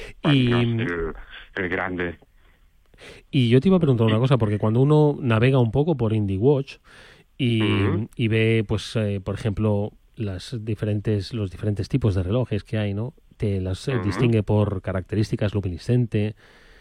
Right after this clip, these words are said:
Speaker 2: titanio,
Speaker 1: Sí.
Speaker 2: skeleton, o también por el propio estilo de vida, ¿no? Eh,
Speaker 1: Efectivamente,
Speaker 2: minimalistas,
Speaker 1: ahí,
Speaker 2: sport,
Speaker 1: sí.
Speaker 2: casual.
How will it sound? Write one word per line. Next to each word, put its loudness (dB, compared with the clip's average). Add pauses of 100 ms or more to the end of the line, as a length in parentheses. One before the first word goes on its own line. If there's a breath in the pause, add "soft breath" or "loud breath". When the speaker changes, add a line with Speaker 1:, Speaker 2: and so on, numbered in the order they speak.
(140 soft breath)
Speaker 2:
titanio, -2
Speaker 1:
Sí. 0
Speaker 2:
skeleton, -2 (220 loud breath)
o 2
también 2
por 2
el 0
propio 4
estilo 2
de 2
vida, 0 (220)
¿no? -4 (220)
Eh, -4
Speaker 1:
Efectivamente, 0
Speaker 2:
minimalistas, 0
Speaker 1:
ahí, -6
Speaker 2:
sport, 0
Speaker 1:
sí. -20
Speaker 2:
casual. -2